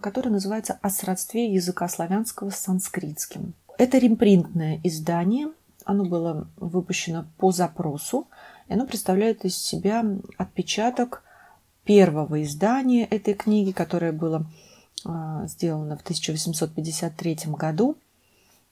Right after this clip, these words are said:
со всеми ерами, ятями. Написана она языком достаточно своеобразным, несовременным. Читать непросто, но очень любопытное исследование. Э, чем отличается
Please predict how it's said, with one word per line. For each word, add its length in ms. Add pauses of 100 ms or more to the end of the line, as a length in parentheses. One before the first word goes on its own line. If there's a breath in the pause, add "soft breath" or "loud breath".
(120)
со 180
всеми 600
ерами, 540
ятями. 520
Написана 520
она 420 (220)
языком 480
достаточно 720 (600 loud breath)
своеобразным, 960
несовременным. 1040 (480 loud breath)
Читать 480
непросто, 720 (440 loud breath)
но 300 (540)
очень 340
любопытное 680
исследование. 800 (140)
Э, 360
чем 360
отличается 960